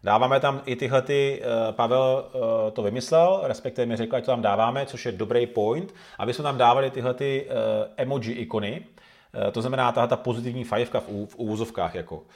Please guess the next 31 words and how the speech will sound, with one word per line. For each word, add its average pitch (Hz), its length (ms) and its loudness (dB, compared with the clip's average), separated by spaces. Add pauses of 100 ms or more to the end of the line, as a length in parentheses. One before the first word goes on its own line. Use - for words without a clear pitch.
(360)
Vlas-, 143 400 4
eh, 143 300 6
fotíme 165 420 2
vlastní 135 360 2
detailní 123 380 2
fotky 135 320 -6
u 135 80 -10
každého 117 280 2
produktu, 147 520 -6
videa 135 380 4
z - 80 -6
testu 135 300 -8
u 127 100 -12
každé 120 320 0
branky, 117 460 0
zase 123 220 0
ta 117 120 0
fajfka, 113 380 0
vše - 200 -6
skladem, 78 460 -6
jo? 107 440 -4 (400)
A 110 360 0
ukážu 127 320 2
vám 131 140 0
teďkon 131 240 -6
tady 135 180 -2
nástroj, 87 600 -4
který 104 280 -6
se - 160 -6
jmenuje, 107 640 -4 (600)
eh, 90 760 -8